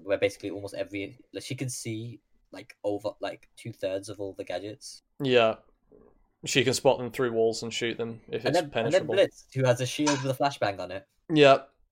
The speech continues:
Speaker 2: He's the W mouse one machine.
Speaker 1: He is the
Speaker 2: <laughs> Well, it's not even mouse one, but, like, flashbangs in Siege, if they connect, are, are absolutely brutal. Like, they flash you for, like, longer than they, than you get flash for in Valorant. It's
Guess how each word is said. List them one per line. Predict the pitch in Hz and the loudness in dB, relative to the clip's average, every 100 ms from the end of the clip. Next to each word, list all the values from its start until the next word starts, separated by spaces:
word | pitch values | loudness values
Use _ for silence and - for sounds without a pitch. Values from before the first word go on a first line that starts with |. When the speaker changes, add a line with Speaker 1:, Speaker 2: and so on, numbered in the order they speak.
| _ _ _ _ 135 127 | _ _ _ _ -8 -2
Speaker 2:
He's | 139 127 | 0 2
the | 127 | 4
W | 127 123 117 | 6 6 6
mouse | 117 113 | 4 2
one | 113 107 | 0 -2
machine. | 98 117 110 110 107 - - - _ - | -4 -2 -2 -2 -8 -16 -20 -20 _ -2
Speaker 1:
He | 139 | 2
is | - | 10
the | 208 - - - | 10 12 8 6
Speaker 2:
<laughs> | - | 0
Well, | 131 131 | 4 6
it's | 131 | 6
not | 175 135 | 6 6
even | 120 | 6
mouse | 123 113 | 4 4
one, | 127 117 | 2 2
but, | 113 117 | 2 2
like, | 113 - _ _ _ _ _ - - - - - _ _ - - - | 2 0 _ _ _ _ _ -12 -10 -8 -8 -10 _ _ -20 -16 4
flashbangs | 160 160 - 165 156 | 6 8 8 8 8
in | 147 120 | 2 2
Siege, | - 135 139 131 | 6 6 6 4
if | - | 4
they | 123 | 4
connect, | 127 113 123 - | 6 4 4 2
are, | 113 - 127 | -2 0 2
are | 113 - _ _ - | 2 0 _ _ 0
absolutely | 120 - 117 110 | 0 2 0 0
brutal. | 113 110 - 113 113 - | 0 0 2 0 2 4
Like, | 117 | 6
they | 135 123 | 6 6
flash | 139 131 | 6 6
you | 147 | 4
for, | 123 131 | 2 2
like, | 120 127 | 0 2
longer | 123 127 123 | 4 4 4
than | 123 123 | 2 2
they, | 120 120 _ - | 0 -4 _ 0
than | 123 113 - _ 131 | 0 0 -10 _ -4
you | 131 | 0
get | 131 - | 0 2
flash | 123 113 | 2 2
for | 127 113 | 0 0
in | |
Valorant. | 113 110 113 117 - _ _ _ _ _ _ _ _ _ _ _ _ _ - | 2 2 2 -2 -6 _ _ _ _ _ _ _ _ _ _ _ _ _ -10
It's | 123 - | -8 -8